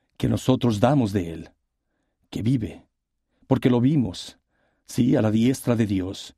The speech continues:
y oímos la voz testificar que él es el unigénito del Padre, que por él,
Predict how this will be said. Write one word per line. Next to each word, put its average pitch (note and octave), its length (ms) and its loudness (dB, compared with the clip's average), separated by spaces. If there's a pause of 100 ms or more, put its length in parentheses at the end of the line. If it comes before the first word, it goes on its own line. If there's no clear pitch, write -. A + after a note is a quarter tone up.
(440)
y C#3 100 2
oímos D3+ 300 2
la C#3+ 80 4
voz B2+ 220 2
testificar C3 720 -2
que A#2 180 0
él C3+ 80 2
es C3+ 140 -2
el A2+ 80 2
unigénito A2+ 580 0
del F#2+ 160 -2
Padre, F2+ 460 -10 (880)
que G2+ 100 -2
por G2+ 160 -4
él, B2+ 260 0